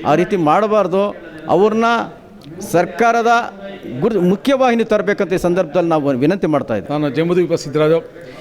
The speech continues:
Speaker 2: ಇವತ್ತು ಏನು, ಇವತ್ತು ಈ ಲಿಡ್ಕರ್ ಭವನದಲ್ಲಿ ನಾವು ನಮ್ಮ ಜೊತೆಗಾರರಂಥ ಒಡನಾಡಿಗಳಾದಂಥ ಹೋರಾಟಗಾರರಾಗಿದ್ದಂಥ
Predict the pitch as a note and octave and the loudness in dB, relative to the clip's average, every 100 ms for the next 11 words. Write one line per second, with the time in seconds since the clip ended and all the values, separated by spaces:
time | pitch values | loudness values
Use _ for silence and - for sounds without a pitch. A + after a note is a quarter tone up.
0 | - - F3 F#3+ G3 F#3 F#3 F#3 E3+ E3+ | -20 -2 2 2 4 4 4 4 2 2
1 | F3 E3+ D#3 E3 - G3+ D#3 D#3+ D#3+ D#3+ | 2 4 4 2 2 0 2 2 2 2
2 | D3+ D3+ D3 B2 - C#3 D#3 D3+ D3 C3 | 2 2 2 0 -4 -4 0 2 2 0
3 | - - - - D3 F3 F3+ E3+ D#3+ E3+ | -6 -16 -16 0 0 2 2 2 2 2
4 | D#3 D#3+ E3 D#3 D#3 C#3 D3 D3+ E3+ D#3 | 2 2 0 0 0 0 -2 0 0 0
5 | - - - - - - - - - - | -4 -16 -20 -20 -20 -20 -20 -20 -20 0
6 | G3 G#3+ G#3 G3+ F#3 F3 F3 F3 F3 E3 | 2 4 2 0 2 4 4 4 4 4
7 | E3 D#3+ E3 D#3+ | 2 0 -2 0